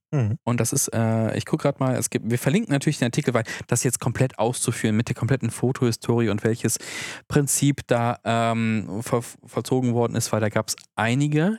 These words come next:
Speaker 2: Ich, äh, ich verlinke unten, ich hoffe, ich denke dran, ich hab mir nämlich vor einiger Zeit ein, ein, ein großes Buch über die Historie der Fotografie geholt.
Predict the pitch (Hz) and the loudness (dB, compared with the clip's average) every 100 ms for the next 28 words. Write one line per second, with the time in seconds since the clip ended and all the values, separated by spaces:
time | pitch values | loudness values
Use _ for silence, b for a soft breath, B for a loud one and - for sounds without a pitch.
0 | - 123 - 127 127 120 117 - 117 196 | -4 -4 0 0 2 -2 -4 0 2 2
1 | 269 160 127 160 - 147 185 214 - 120 | 0 0 0 -2 0 0 0 -2 -4 -2
2 | - 131 135 180 113 120 120 147 - 131 | -2 0 0 2 0 0 2 0 0 2
3 | 123 117 120 - - - 117 117 110 117 | 4 2 0 -8 -10 -4 0 0 0 -2
4 | - 107 110 B B B B - 107 101 | 0 -2 -2 B B B B -2 0 0
5 | 123 - 104 101 60 - 180 - - - | -4 -2 0 0 -2 0 0 0 -4 0
6 | 147 156 - 117 117 117 113 - 151 156 | 0 0 0 0 2 2 0 0 0 2
7 | 143 127 135 127 117 120 120 113 147 | 0 0 -2 -2 0 0 2 2 2